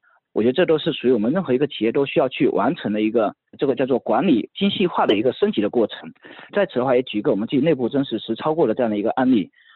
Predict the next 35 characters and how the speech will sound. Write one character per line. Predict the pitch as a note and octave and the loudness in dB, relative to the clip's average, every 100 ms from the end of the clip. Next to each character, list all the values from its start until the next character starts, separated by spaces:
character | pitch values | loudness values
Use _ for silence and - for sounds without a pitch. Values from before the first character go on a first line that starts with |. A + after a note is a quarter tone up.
| - | -2
就 | F#3 | 0
是 | G3+ | 2
呢， | E3 | 2
我 | G#2+ | 4
们 | B2 | 4
这 | C3+ D3+ | 4 4
个 | C3 A#2 | 4 4
内 | F#3 | 4
容 | C#3+ B2 | 4 2
中 | D#3 | 0
心 | D#3 D#3+ | 0 -2
其 | D3 A#2 | 2 0
实 | A#2+ | 2
是 | C#3 A2 G2+ - | 2 2 2 0
分 | E3+ | -2
管 | F3 F2+ E2 | 0 -2 0
了 | F2+ | 0
我 | F#2 | 0
们 | A2 | 0
的 | |
一 | A#2+ | 2
个 | A#2+ | 0
品 | - F#2+ | -2 -6
牌， | - F2+ C3 - - - | -2 -2 -2 -6 -20 -6
然 | - - | -2 0
后 | E3+ | 0
呢， | |
在 | D3 D3+ B2 | 2 2 2
去 | A#2 - C3+ | 2 0 2
年 | A#2 | 4
年 | A#2+ B2+ | 4 4
初 | - | 2
的 | G3+ | 0
时 | - | 0
候， | F#2+ A2+ | -2 0